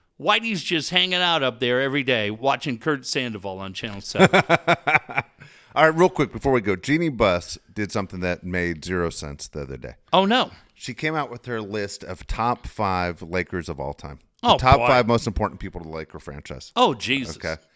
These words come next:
Speaker 1: Okay.
Speaker 2: So here, here's her five, and there's one major one that's missing, and people are like, "What the fuck, Jeannie?" Okay.
Speaker 1: Okay.
Speaker 2: Kobe,
Speaker 1: Okay.
Speaker 2: Kareem,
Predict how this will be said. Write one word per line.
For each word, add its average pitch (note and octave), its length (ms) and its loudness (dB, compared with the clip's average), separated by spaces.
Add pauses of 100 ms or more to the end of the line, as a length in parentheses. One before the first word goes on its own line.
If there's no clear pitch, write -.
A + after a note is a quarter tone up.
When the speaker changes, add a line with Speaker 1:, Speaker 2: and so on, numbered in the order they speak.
Speaker 1:
Okay. B2 340 -4 (500)
Speaker 2:
So C3+ 240 2
here, D#3 240 4
here's F3 360 4
her B2 140 4
five, D#2+ 460 -2
and E2+ 100 -8
there's G2 180 0
one A#2 280 2
major F#2 340 2
one E2 220 -2
that's D#2 260 -6
missing, D#2+ 500 -6
and F2 260 -2
people G#2 260 0
are E2+ 80 0
like, D#2 260 -4
"What B2 160 -8
the D#2 60 -14
fuck, C#2 320 -12
Jeannie?" D2 320 -12 (200)
Okay. F2 280 -2
Speaker 1:
Okay. F2+ 100 -6 (220)
Speaker 2:
Kobe, B2+ 420 4 (400)
Speaker 1:
Okay. F#2+ 180 -4
Speaker 2:
Kareem, G2 500 2